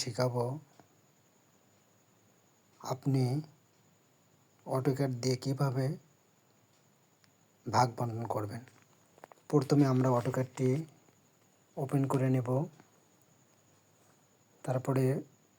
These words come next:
এই মৌজা ম্যাপে যে কোনো একটি প্লট আমরা পলিলাইন টেনে নেব। প্লট নাম্বার ঊনষাট, আমরা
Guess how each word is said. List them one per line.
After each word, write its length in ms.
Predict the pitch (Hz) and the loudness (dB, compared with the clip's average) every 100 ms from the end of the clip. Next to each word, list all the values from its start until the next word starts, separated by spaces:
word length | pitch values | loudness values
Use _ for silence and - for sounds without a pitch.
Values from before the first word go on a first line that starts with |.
| _ _ _ _ - | _ _ _ _ -6
এই 140 | 147 131 127 | -2 0 0
মৌজা 300 | 123 117 127 | 0 0 0
ম্যাপে 300 | 135 127 123 151 - 233 131 | 0 0 -2 -2 -8 -12 -6
যে 100 | 120 - | -2 0
কোনো 140 | 139 135 123 | 2 2 0
একটি 220 | - 135 127 | -2 -6 -4
প্লট 360 | 127 123 123 131 - - - _ _ _ _ _ - _ _ _ _ _ | 0 2 2 0 -6 -20 -20 _ _ _ _ _ -20 _ _ _ _ _
আমরা 340 | 131 123 117 117 123 151 - _ _ _ _ _ 156 151 - | -6 -2 2 2 2 -6 -14 _ _ _ _ _ -8 -8 -2
পলিলাইন 600 | 131 127 123 120 123 135 160 - - _ _ _ _ _ _ _ - | 0 0 -2 -2 -2 -2 -4 -10 -20 _ _ _ _ _ _ _ 0
টেনে 240 | 143 113 110 | 2 0 -4
নেব। 140 | 104 107 - _ _ _ _ _ _ _ - - _ _ - | -6 -10 -14 _ _ _ _ _ _ _ -20 -20 _ _ -4
প্লট 200 | 131 131 131 | -2 0 0
নাম্বার 320 | 127 123 120 185 - - | 2 2 2 -2 -8 -8
ঊনষাট, 480 | 117 - 120 113 - _ - - _ _ _ _ _ - _ _ - - - _ _ _ _ - | -6 -4 -2 -2 -4 _ -20 -20 _ _ _ _ _ -20 _ _ -20 -20 -20 _ _ _ _ -6
আমরা 180 | 127 | -2